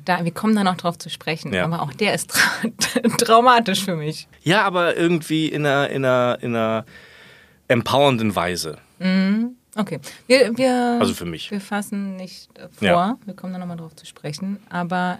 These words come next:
Speaker 1: bist du denn, bist du viel ins Kino gegangen in deiner Kindheit? Oder hast du eher zu Hause so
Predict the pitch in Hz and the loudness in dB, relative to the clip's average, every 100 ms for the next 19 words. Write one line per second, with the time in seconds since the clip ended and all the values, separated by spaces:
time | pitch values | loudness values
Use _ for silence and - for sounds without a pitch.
0 | 185 220 214 233 208 202 196 196 - 202 | -4 0 2 0 0 0 0 -4 -10 -10
1 | - 262 233 - - 240 269 269 269 311 | -4 -2 -2 -6 -10 -10 -10 -10 -12 -12
2 | 240 247 254 233 247 247 320 339 214 208 | -12 -12 -14 -14 -16 -18 -20 -16 -6 -2
3 | 202 190 - 190 190 180 180 165 170 165 | -2 -4 -8 -8 -8 -6 -6 -6 -8 -6
4 | 160 160 | -8 -10